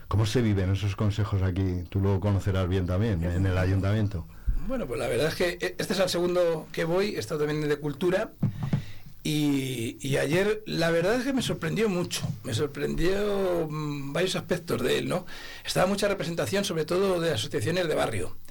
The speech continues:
Speaker 2: y, y sobre todo la crispación que había, ¿no? Y la desesperación de los barrios de que comunican historias, de comunican, eh, proyectos y no llegan a ningún lado. Ni, de hecho, lo que más se criticó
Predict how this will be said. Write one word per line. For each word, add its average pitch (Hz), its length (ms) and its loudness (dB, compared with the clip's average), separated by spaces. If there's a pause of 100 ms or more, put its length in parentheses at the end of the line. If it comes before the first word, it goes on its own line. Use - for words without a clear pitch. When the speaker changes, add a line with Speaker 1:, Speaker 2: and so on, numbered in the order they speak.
(840)
Speaker 2:
y, 156 840 2
y 180 100 0
sobre 170 240 2
todo 214 280 4
la 214 180 2
crispación 202 500 0
que 190 100 -2
había, 151 320 0
¿no? 190 260 -2 (160)
Y 160 80 -2
la 160 100 4
desesperación 165 640 0
de 170 100 0
los 156 140 2
barrios 170 360 0
de 175 160 0
que 170 160 0
comunican 214 840 2 (480)
historias, 185 800 0 (180)
de 156 120 -2
comunican, 180 720 0 (280)
eh, 143 240 2
proyectos 208 680 0 (140)
y 170 120 0
no 180 80 2
llegan 208 200 2
a 190 40 0
ningún 175 280 0
lado. 165 220 2
Ni, 175 220 0
de 170 240 2
hecho, 269 380 0 (140)
lo 151 280 -2
que 151 120 0
más 165 140 0
se 202 100 0
criticó 190 540 0